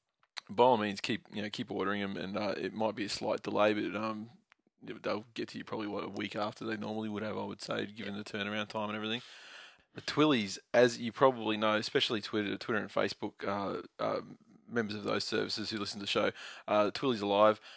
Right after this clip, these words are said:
Speaker 1: Uh, you can get to it, uh, like, surveymonkey dot com forward slash S forward slash Twillies, T W I L L L Y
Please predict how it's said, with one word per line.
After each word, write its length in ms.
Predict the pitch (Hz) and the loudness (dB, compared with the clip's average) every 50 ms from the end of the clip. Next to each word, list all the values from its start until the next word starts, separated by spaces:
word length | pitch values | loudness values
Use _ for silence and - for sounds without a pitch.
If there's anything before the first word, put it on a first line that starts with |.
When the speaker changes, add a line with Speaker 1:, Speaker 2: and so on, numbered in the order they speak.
| - - - | -16 -10 -6
Speaker 1:
Uh, 60 | - | -4
you 140 | 104 104 104 | -4 -4 -2
can 80 | 101 110 | -2 0
get 100 | 120 - | -2 0
to 120 | - 123 | 0 0
it, 100 | 110 - | 0 2
uh, 280 | 85 98 98 101 104 - 78 - | 2 2 2 0 -2 -4 -6 -6
like, 140 | 107 113 101 101 | -4 -4 -4 2
surveymonkey 540 | - - 131 117 120 110 110 110 - - | 4 6 6 6 6 6 4 2 2 0
dot 160 | 107 - - - | -2 -2 -2 0
com 240 | - 117 113 110 | 2 2 2 2
forward 240 | - - 113 104 - | 0 -2 -2 0 0
slash 400 | - - 107 104 107 101 - - - | 0 0 2 2 0 -2 -4 -8 -4
S 360 | - - 117 120 - - - | 0 2 4 4 2 0 -4
forward 260 | - - 113 104 104 | -4 -4 -4 -4 -4
slash 380 | - - - 110 - - - - | -2 2 2 2 2 2 -2 -6
Twillies, 500 | - - 131 131 135 135 135 127 120 - | -6 -4 -2 0 0 0 -2 -4 -6 -6
T 160 | - - 123 | -4 -4 0
W 320 | 107 110 101 101 98 101 92 | 0 0 0 2 0 0 2
I 140 | 95 101 95 | 2 2 2
L 260 | 101 95 98 101 - - | 2 0 0 -2 0 2
L 440 | 98 101 101 98 98 98 - - - _ - | 2 2 2 0 -2 -6 -10 -12 -14 _ -4
L 360 | - 85 98 - - - - 104 | -2 -2 -2 -2 -6 -8 -12 -12
Y 320 | - - 107 107 104 101 | -6 -2 2 4 6 6